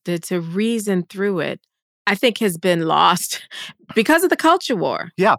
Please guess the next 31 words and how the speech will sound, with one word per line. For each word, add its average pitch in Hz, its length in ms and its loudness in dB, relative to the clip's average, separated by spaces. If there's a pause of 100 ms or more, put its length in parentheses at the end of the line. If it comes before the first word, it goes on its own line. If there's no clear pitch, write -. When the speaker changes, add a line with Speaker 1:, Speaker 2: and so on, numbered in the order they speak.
Speaker 1:
Um, 190 240 2
and 202 100 4
you 214 80 2
talk 247 320 0
about 202 360 2
this, 175 340 2
uh, 160 240 2
re-, - 280 -2
the 180 140 -4
conversation 196 540 0
about 180 220 0
religious 185 340 -2
exemptions 180 600 0
becoming 185 380 -2
a 151 60 -4
part 202 320 0
of 208 40 -4
the 196 60 -2
culture 180 420 -4
war. - 340 -4 (520)
What 262 420 2
do 262 80 -2
you 233 240 0
mean 180 360 0
by 156 200 0
that? 135 180 -2
What 208 80 0
do 254 60 -2
you 285 80 0
mean 208 480 0
by 165 500 2